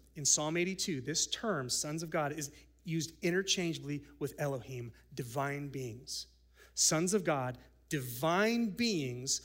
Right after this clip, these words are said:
saw that the daughters of man were attractive, and they took as their wives any they chose. Then Yahweh said, "My spirit shall not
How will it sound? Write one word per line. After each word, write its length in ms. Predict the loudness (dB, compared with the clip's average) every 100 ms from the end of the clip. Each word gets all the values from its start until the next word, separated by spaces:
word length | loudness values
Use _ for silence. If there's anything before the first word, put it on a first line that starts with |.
| -6
saw 720 | 4 6 8 6 6 2 -2 -10 -20 _ _ -20 -8
that 160 | -2 0
the 60 | 0
daughters 500 | 4 4 4 4 2
of 120 | 2
man 440 | 0 2 0 -4 -2
were 160 | -2
attractive, 720 | 0 -2 -4 -6 -8 -12 -12 -20 _ _ _ -20 -6
and 160 | -4 -2
they 140 | -4
took 560 | -4 -8 -6 -6 -8 -14 -20 _ _ -4
as 200 | -4 -2
their 160 | -4
wives 760 | -4 -6 -6 -8 -8 -4 -4 -6 -18 _ _ _ _
any 300 | 0 0 0
they 140 | -4 -6
chose. 680 | -6 -8 -10 -10 -8 -8 -10 _ _ _ _ -20 _ _ _ _ -20 _ _ -20 -18 -10
Then 420 | 4 4 4 0 -4
Yahweh 560 | 0 2 4 2 2
said, 440 | 2 0 -2 -8 -10 -16 -14
"My 220 | -2 2 4
spirit 480 | 4 4 4 4
shall 220 | 4 2 0
not 260 | 0 0